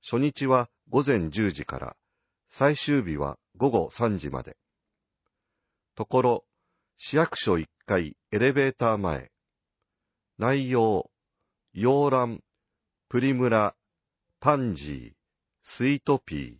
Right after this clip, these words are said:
ユリ、ガーベラなどの展示。入場自由。担当は農政課。電話二五二の七六零一。ファックス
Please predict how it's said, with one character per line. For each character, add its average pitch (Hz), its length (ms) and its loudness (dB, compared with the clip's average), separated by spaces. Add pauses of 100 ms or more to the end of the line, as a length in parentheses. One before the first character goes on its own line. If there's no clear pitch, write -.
(640)
ユ 104 220 2
リ、 113 260 -4 (680)
ガ 120 240 4
ー - 20 -4
ベ 117 160 0
ラ 101 240 -2 (500)
な 110 180 2
ど 95 100 0
の 80 140 -2
展 76 280 -6
示。 64 200 -16 (1500)
入 131 260 2
場 117 420 2 (280)
自 92 120 -2
由。 87 280 0 (1400)
担 139 240 0
当 131 240 2
は 113 220 2 (140)
農 110 140 2
政 113 360 -2
課。 - 240 -2 (920)
電 135 280 2
話 120 240 2 (140)
二 143 260 2
五 131 220 4
二 87 140 -2
の 76 260 -4
七 110 240 0
六 127 260 -4
零 85 300 0
一。 - 340 -16 (680)
フ - 100 2
ァ 139 40 4
ッ - 20 -4
ク 113 120 -10
ス - 280 -12